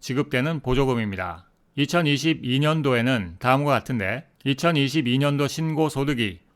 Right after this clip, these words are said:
오만 백구십칠 불 이하인 경우에는 첫 오백 불 적립금의 이십 퍼센트, 즉 백 불을 추가로 지급해드립니다. 또한 이천이십이 년도 신고 소득이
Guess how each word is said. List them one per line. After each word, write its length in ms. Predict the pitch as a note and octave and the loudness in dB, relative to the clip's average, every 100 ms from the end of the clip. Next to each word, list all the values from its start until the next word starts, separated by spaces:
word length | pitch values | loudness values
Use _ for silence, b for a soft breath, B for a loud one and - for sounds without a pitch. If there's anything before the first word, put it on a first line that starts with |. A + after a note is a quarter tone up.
| _ | _
오만 540 | B2 C#3 C#3+ D#3+ D#3+ C#3+ | -2 2 2 0 -4 -2
백구십칠 800 | C3 C3+ - C3 D3+ - E3 E3 | -2 -2 -4 -4 -4 -4 -2 0
불 180 | E3 D3+ | 0 0
이하인 380 | B2 C#3 C#3+ B2+ | 2 0 0 -2
경우에는 640 | A2 G#2 G#2 B2 F#2+ E2 _ _ | -2 -2 -2 -2 -2 -8 _ _
첫 240 | - D#3+ E3 | -2 -2 -2
오백 420 | - B2+ C#3 C3+ - | -2 0 0 -2 -2
불 200 | D#3 D3+ | -2 0
적립금의 560 | C3 B2+ C3 C3 D3+ C3+ | 0 -2 -2 -2 -2 -2
이십 280 | C3 B2+ - | -4 -4 -2
퍼센트, 500 | B2+ A#2 F#2+ G#2 E2 | -2 -2 -4 -8 -14
즉 240 | - D#3+ D#3+ _ - | -2 -2 -2 _ -4
백 180 | C3 | -2
불을 300 | - D#3 G#2 | 0 0 0
추가로 400 | F2 - C3 C#3+ | -4 -2 0 0
지급해드립니다. 920 | D3 B2+ B2 C#3+ B2+ G#2+ F#2+ E2+ E2 - _ _ | -2 -4 -2 -2 -2 -2 -4 -6 -8 -18 _ _
또한 360 | D#3 C#3 D3+ E3 | 2 2 2 -4
이천이십이 760 | C3+ B2+ E3 D#3+ C3+ C3+ C#3 B2+ | -4 -2 0 2 2 2 2 2
년도 320 | C#3 C#3+ C#3+ | 2 2 -2
신고 360 | C3 D#3 D3+ D3+ | -2 -4 -2 -2
소득이 520 | C3+ C3 G#2+ A2+ C#3 | 0 -2 0 -2 -4